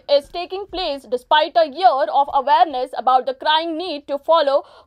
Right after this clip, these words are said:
covid appropriate behavior as well as the availability of multiple covid vaccines. Mismanagement of the vaccination drive by the government, with numerous places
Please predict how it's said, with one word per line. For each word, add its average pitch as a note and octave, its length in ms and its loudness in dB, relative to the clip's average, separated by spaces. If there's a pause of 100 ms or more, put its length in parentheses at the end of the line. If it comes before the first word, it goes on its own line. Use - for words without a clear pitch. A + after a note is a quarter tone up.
covid F#4 400 2
appropriate E4 600 -2
behavior C#4 540 -2 (140)
as B3+ 220 0
well C#4+ 200 0
as D4 260 2
the - 160 6
availability C#4+ 600 0
of - 180 0
multiple D4+ 560 -6
covid C#4+ 420 2
vaccines. A#3+ 720 -6 (460)
Mismanagement C#4+ 840 0
of C#4+ 160 4
the D4 80 2
vaccination C4+ 800 -4 (280)
drive D#4+ 340 4
by E4+ 140 2
the E4+ 120 2
government, B3+ 600 -4 (240)
with B3 220 0
numerous D#4 460 -2
places D4 580 -2